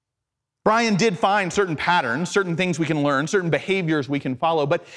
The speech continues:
in his research, as he looked at these individuals from around the country and around the world,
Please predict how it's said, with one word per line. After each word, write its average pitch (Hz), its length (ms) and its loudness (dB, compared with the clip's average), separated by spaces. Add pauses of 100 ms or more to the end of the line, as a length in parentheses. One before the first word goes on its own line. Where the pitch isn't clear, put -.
in 330 140 2
his 320 200 0
research, 202 400 0
as 175 80 0
he 214 80 2
looked 247 320 0
at 233 140 0
these 208 160 2
individuals 170 640 2 (200)
from 202 220 0
around 208 320 2
the 202 60 0
country 220 280 -2
and 180 80 2
around 190 280 2
the 156 60 0
world, 147 500 0